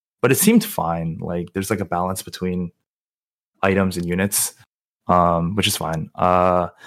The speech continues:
I like that they changed the, the level six. It went from thirty-five percent, thirty-five percent to, uh, thirty-five, thirty. So it does decrease the consistency on some of the reroll comps 'cause you're gonna hit those a hundred percent of the time last patch.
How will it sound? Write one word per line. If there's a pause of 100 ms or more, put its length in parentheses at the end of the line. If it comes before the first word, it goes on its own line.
(200)
I
like
that
they
changed
the,
the
level
six. (880)
It
went
from
thirty-five
percent,
thirty-five
percent
to, (200)
uh,
thirty-five,
thirty. (460)
So
it
does
decrease
the
consistency
on
some
of
the
reroll
comps
'cause
you're
gonna
hit
those
a
hundred
percent
of
the
time
last
patch.